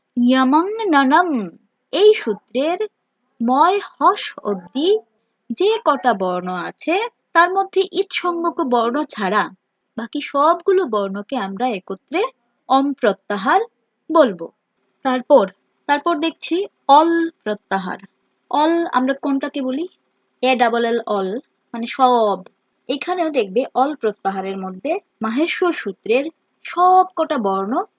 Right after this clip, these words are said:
থাকবে। আর এই মাহেশ্বর সূত্র থেকেই আমাদের পরবর্তী যে বর্ণমালা,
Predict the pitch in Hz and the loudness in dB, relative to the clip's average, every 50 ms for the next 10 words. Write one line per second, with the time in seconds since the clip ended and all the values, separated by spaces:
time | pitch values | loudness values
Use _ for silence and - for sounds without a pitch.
0 | _ _ - 214 175 165 _ - - _ _ _ _ _ _ _ - 277 302 330 | _ _ -10 -10 -10 -10 _ -18 -18 _ _ _ _ _ _ _ -2 0 2 2
1 | 320 262 220 220 247 247 285 339 339 - - 403 403 381 - - 359 - - 370 | 2 2 2 2 2 0 0 -4 -4 -2 0 2 2 2 0 -2 -4 -2 -2 -2
2 | 381 - 359 359 381 381 359 330 302 302 311 285 330 330 330 320 - _ - 302 | -2 -2 -2 -2 0 2 2 2 2 2 0 -2 -2 -2 -2 -4 -6 _ -4 -2
3 | 294 302 269 294 311 - _ - 311 269 320 294 233 - - 226 233 240 247 240 | -2 -2 -2 -4 -4 -4 _ -6 -4 -2 -4 -4 -4 -2 0 2 4 4 4 2
4 | 269 294 285 269 247 226 226 247 254 233 202 190 | 2 2 2 4 4 4 4 4 4 2 0 -2